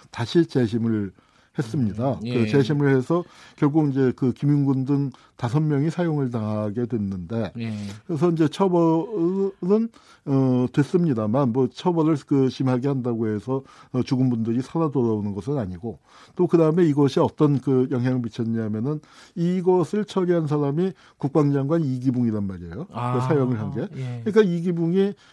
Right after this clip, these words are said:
Speaker 1: 그 이승만의 후계자로 부상을 하고 나중에 천구백육십 년 삼일오 부정선거로 그 가게 되는
Speaker 2: 예.
Speaker 1: 어, 그런 씨앗이 또 여-,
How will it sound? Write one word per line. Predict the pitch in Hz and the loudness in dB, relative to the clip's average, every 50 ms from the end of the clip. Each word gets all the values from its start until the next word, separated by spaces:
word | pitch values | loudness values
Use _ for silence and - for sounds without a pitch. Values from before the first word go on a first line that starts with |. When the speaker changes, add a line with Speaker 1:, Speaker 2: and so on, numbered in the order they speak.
| _ _ | _ _
Speaker 1:
그 | - 156 143 139 135 131 127 - - | -4 0 0 2 0 0 -2 -6 -4
이승만의 | 202 156 143 165 165 156 147 151 165 165 | -4 -2 0 0 0 2 2 2 2 2
후계자로 | 135 - 147 131 143 139 127 127 123 143 143 | 2 2 0 2 2 2 2 2 0 0 -2
부상을 | - - 131 113 123 120 120 127 120 104 | 0 -2 -2 0 0 0 0 0 -2 -2
하고 | 117 117 104 101 123 147 170 196 - - - - - _ | -2 -4 -4 -2 0 0 0 0 -2 -12 -20 -20 -20 _
나중에 | - 139 131 131 123 135 131 139 143 139 131 | 0 2 4 4 4 2 0 0 0 0 -2
천구백육십 | 131 - 196 196 175 165 160 147 127 - - 135 123 | -4 -6 -6 -2 0 2 2 2 0 -2 -4 -6 -4
년 | 131 143 | -4 -4
삼일오 | 139 - - 202 202 190 180 | -6 -4 -4 -2 0 0 0
부정선거로 | 160 151 147 147 135 113 123 120 117 113 117 117 113 123 135 135 127 - - - - - _ | -2 -2 -2 -2 -2 -2 -2 -2 -2 0 0 0 0 0 0 -2 -2 -4 -10 -20 -20 -20 _
그 | - 127 123 | 0 0 0
가게 | 113 - 120 110 131 131 | 0 0 -2 0 2 2
되는 | 123 120 104 92 92 90 95 113 120 113 92 | 2 0 -2 -2 -4 -2 0 0 0 0 -2
Speaker 2:
예. | 113 113 110 107 104 107 107 | -6 -8 -8 -8 -8 -6 -4
Speaker 1:
어, | 131 127 | -4 -2
그런 | 123 143 156 165 | 0 2 2 2
씨앗이 | 160 - 190 180 147 131 175 175 | 2 2 0 0 2 0 0 0
또 | - 190 180 165 | 2 2 4 4
여-, | 147 135 143 | 4 2 -2